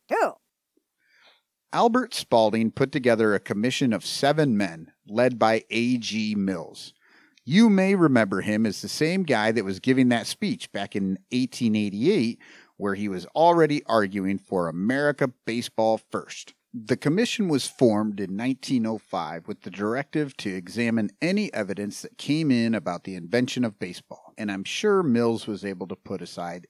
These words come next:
Speaker 2: any agendas or bias he might have had on the subject just to get to the truth.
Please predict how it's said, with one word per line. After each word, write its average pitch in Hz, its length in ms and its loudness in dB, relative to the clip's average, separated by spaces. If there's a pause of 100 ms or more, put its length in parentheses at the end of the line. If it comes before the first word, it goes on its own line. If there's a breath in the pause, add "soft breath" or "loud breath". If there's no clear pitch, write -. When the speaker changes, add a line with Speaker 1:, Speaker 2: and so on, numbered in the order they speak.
(120)
Speaker 2:
any 214 400 2
agendas 120 500 2
or 117 60 -2
bias 90 460 -6
he - 120 -14
might 110 280 -2
have 139 140 -2
had 98 420 -4
on 98 160 -6
the 95 80 -6
subject 98 640 -4
just 127 340 -2
to 123 80 -6
get 95 220 -6
to 101 100 -8
the 90 140 -10
truth. - 520 -18